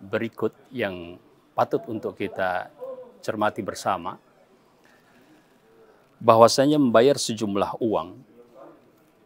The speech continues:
pada pengurusan birokrasi yang diberikan untuk mendapatkan hak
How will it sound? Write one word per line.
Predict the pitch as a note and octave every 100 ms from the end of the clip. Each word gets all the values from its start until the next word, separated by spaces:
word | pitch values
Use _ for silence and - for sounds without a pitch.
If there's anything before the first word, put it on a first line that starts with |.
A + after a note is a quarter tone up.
| _
pada | - G#2 G2+
pengurusan | A2 G#2 A2 A2 A#2 G#2
birokrasi | G2 G2 F#2 - A2 A2+ - F2+ - _ _ _ _ _ _ _ - - - - - _ -
yang | A#2 A2
diberikan | G#2 A2+ C#3+ D3+
untuk | A#2 A2 - A2 G#2+ _ _ -
mendapatkan | A#2 A2+ G#2 G2+ - B2+ - - G2+ -
hak | - B2+